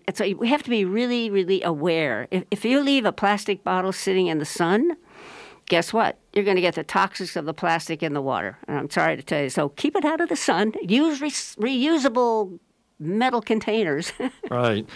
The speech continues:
Speaker 2: So there's so many things that we can do. And we ha-, actually have a caller. Let's, uh, let's jo-, have this caller join us on the air. Caller, you're on the air with, uh,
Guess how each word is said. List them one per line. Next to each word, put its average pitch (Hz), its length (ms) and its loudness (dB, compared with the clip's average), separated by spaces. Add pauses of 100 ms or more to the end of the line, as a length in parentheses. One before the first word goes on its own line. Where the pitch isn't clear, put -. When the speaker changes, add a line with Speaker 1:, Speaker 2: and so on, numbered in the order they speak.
(240)
Speaker 2:
So 165 140 6
there's 160 220 2
so 185 100 2
many 160 180 0
things 135 260 -4
that 127 120 -4
we 131 140 -2
can 117 160 -6
do. 131 180 -2 (720)
And 185 140 0
we 214 140 0
ha-, 233 240 -2
actually 196 260 -2
have 170 180 2
a 175 80 -2
caller. 110 440 -6
Let's, 196 340 -4
uh, 160 200 -2
let's 147 420 -4
jo-, 151 280 2
have 139 200 4
this 147 180 0
caller 160 320 0
join 165 240 -2
us 165 140 -4
on 170 160 -2
the 185 80 -2
air. 202 380 -4 (960)
Caller, 190 260 4
you're 170 160 4
on 165 120 4
the 160 100 2
air 196 180 2
with, 170 260 -2
uh, 151 340 2